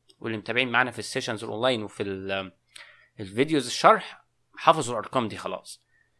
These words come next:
ال twenty-five ال square root، root ليها five، وال four ال square root ليها two، يبقى five minus two،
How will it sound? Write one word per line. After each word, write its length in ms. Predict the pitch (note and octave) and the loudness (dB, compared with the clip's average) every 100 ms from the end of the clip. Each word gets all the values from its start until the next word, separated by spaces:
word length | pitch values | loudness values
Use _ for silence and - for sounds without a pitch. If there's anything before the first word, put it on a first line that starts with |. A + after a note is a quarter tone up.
| _ C3 | _ -6
ال 60 | - | 0
twenty-five 380 | A3+ - A3 F#3+ | 2 6 6 4
ال 120 | D#3 | -4
square 320 | - F3+ F3+ D#3 | 0 0 0 0
root، 240 | E3+ E3+ | -2 0
root 300 | B2+ F3 D#3+ | 2 2 0
ليها 240 | E3 D3+ | -2 -2
five، 300 | C#3 E3 G#3 - - _ _ _ _ _ _ _ _ _ _ _ - _ _ - | 4 4 4 -2 -20 _ _ _ _ _ _ _ _ _ _ _ -20 _ _ -4
وال 240 | D3 F3+ E3 | 4 6 6
four 280 | - G3 | 6 6
ال 200 | C3 A#2+ | 6 0
square 360 | A#2 - E3 D#3 | -4 0 2 2
root 180 | D#3+ D#3+ | -2 -2
ليها 260 | D3+ C#3+ - | -2 -2 -2
two، 120 | F#3 G3+ _ _ _ _ _ _ _ _ _ - | -6 -6 _ _ _ _ _ _ _ _ _ -6
يبقى 320 | B2+ - F#3 | -4 2 2
five 420 | - - G#3 F3 E3+ - _ | 4 6 8 6 2 -8 _
minus 400 | - A#2+ A#2 A#2 | -8 -6 -4 -6
two، 360 | - C#3+ D3+ | -6 -2 -2